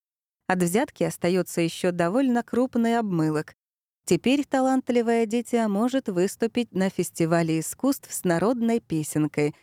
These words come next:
сняться в трех сериях в роли слуги героини, которую вожделеет вся страна, получить ботинком в массовке драки от парня, чьи портреты вырезают из газет девчонки.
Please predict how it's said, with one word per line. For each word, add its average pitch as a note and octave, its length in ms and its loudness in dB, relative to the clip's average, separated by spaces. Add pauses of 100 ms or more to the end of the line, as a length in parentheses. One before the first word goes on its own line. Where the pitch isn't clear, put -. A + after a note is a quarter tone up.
сняться C4 500 0
в - 60 -10
трех G3 280 0
сериях F#3+ 520 0
в F#3 80 -4
роли F#3 240 2
слуги F#3 420 0
героини, E3+ 640 2
которую A#3 500 2
вожделеет G#3 600 0
вся - 260 -4
страна, F#3+ 480 0 (440)
получить A3+ 480 2
ботинком A3 680 0
в - 20 0
массовке F#3 640 0
драки A3+ 400 -2
от F#3+ 220 -2
парня, F#3+ 500 0 (240)
чьи B3+ 220 0
портреты A3+ 580 0
вырезают F#3 640 0
из E3 160 -2
газет E3 500 0
девчонки. E3+ 880 -2